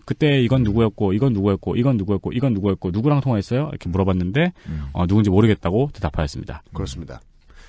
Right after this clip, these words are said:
Speaker 3: 그 사람을 감춰주고 싶다기보다는 그 사람과 교감이 안 됐었을 수도 있다라고 예상할 수 있습니다.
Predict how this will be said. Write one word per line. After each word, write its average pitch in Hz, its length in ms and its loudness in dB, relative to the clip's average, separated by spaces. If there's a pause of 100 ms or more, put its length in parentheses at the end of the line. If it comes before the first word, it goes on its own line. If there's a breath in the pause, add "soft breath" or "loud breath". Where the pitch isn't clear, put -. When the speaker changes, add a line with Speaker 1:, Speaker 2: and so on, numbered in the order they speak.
(120)
Speaker 3:
그 - 100 -8
사람을 156 300 2
감춰주고 110 480 -4
싶다기보다는 90 800 -6 (460 soft breath)
그 104 100 -8
사람과 139 520 2
교감이 127 420 2
안 95 180 -4
됐었을 139 400 -4
수도 131 240 -4
있다라고 113 380 0
예상할 95 300 -2
수 98 100 -6
있습니다. 67 400 -12